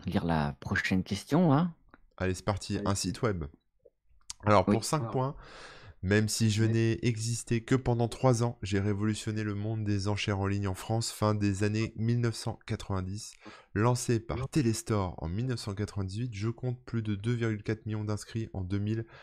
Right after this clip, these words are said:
Speaker 2: année où je suis le premier site d'enchères devant eBay dans sept des huit pays où j'existe.
Speaker 1: eBazaar ou un truc comme ça.
Speaker 2: Ah putain, mais oui, t'as raison, ça doit être eBazaar.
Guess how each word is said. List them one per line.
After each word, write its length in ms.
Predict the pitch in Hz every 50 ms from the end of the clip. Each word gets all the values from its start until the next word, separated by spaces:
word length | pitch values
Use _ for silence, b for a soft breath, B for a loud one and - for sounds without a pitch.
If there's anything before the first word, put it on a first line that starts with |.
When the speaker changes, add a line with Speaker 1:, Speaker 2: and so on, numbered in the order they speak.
| B B B B B -
Speaker 2:
année 360 | 98 101 98 98 101 104 - -
où 80 | 90 92
je 120 | 92 95
suis 260 | 90 - - - 101
le 100 | 98 95
premier 360 | - - - 104 101 104 104
site 220 | 98 - - 104 98
d'enchères 400 | 101 101 95 - - 110 107 104
devant 300 | 98 95 92 98 98 - _ -
eBay 380 | - 120 117 104 110 107 120 B B B B B 131 - -
dans 120 | - 90 92
sept 380 | - - - 127 127 127 - -
des 120 | 80 90 90
huit 240 | 90 101 123 131
pays 400 | 127 127 117 110 117 127 131 - _ _ -
où 80 | 113
j'existe. 560 | 117 120 120 107 107 107 95 - - - - 123 - _ _ _ _ _ _ _ _ _ _ _ _ _ _ _ _ _ _ _ _ _ _ _ _ _ _ _ _ _ _ _ _ _ _ _ _ _ _ _ _ _ _ _ _ _ _ _ _ _ _ _ _ _ _ _ _ _ _ - - - _ -
Speaker 1:
eBazaar 500 | 110 98 85 87 87 82 85 95 104 107
ou 40 | 73
un 80 | 67
truc 140 | - - -
comme 180 | - 80 76 71
ça. 160 | - 85 85 - - _ -
Speaker 2:
Ah 80 | - -
putain, 380 | - - - - - 104 101 95
mais 140 | 90 85
oui, 220 | 85 85 104 113 110
t'as 120 | - 87
raison, 300 | 76 82 90 82 95 104
ça 160 | 101 - 90 73
doit 100 | 80 82
être 160 | - - -
eBazaar. 760 | - 92 87 92 92 92 82 90 90 87 - - - - _